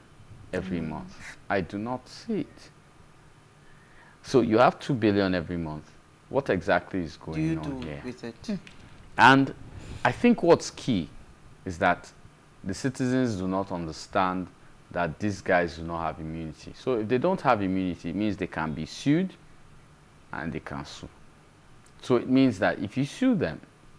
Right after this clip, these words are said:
Speaker 1: they will go to jail for doing what exactly is not being done. But, you know,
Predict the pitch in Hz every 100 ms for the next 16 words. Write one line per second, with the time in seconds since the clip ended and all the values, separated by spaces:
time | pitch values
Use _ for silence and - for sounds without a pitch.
0 | - 123 143 180 190 175 151 165 - 180
1 | 190 175 92 - - - - - 101 87
2 | 98 98 98 95 - - - - 85 85
3 | - 71 87 80 - 90 76 76 95 90
4 | - 135 160 180 139 76 - - - -
5 | - 104 - - - 113 127 165 165